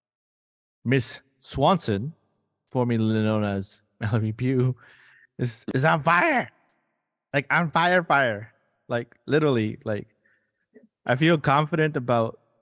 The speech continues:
what they're trying to figure out, but I, I think overall, like, it's, it's going to be an interesting, depending on how we set with our defense and, um, how we deal with injuries. But, you know, Trinity Rodman,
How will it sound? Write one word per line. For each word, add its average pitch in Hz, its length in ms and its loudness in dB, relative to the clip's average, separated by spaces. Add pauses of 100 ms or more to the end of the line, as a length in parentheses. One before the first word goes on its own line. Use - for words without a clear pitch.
(560)
what 123 240 -4
they're 120 100 2
trying 117 300 2
to 113 60 -2
figure 113 340 0
out, 120 360 2
but 113 100 -4
I, 110 220 -2
I 107 120 -6
think 117 280 -6
overall, 107 560 -2
like, 95 420 -10 (840)
it's, 107 300 -8
it's - 280 -12
going 98 320 -4
to 104 100 -6
be 98 600 -4
an 104 100 -6
interesting, 98 800 -8 (220)
depending 110 440 0
on 101 100 -4
how 107 200 -2
we 107 160 -4
set 120 220 -6
with 107 120 -6
our 98 120 -2
defense 98 760 -6
and, 92 400 -8 (640)
um, 87 300 -8
how 107 120 0
we 104 120 0
deal 104 220 -2
with 101 140 -4
injuries. 98 760 -6
But, 87 300 -8 (360)
you 98 80 -6
know, 101 120 -4
Trinity 113 380 -2
Rodman, 113 640 0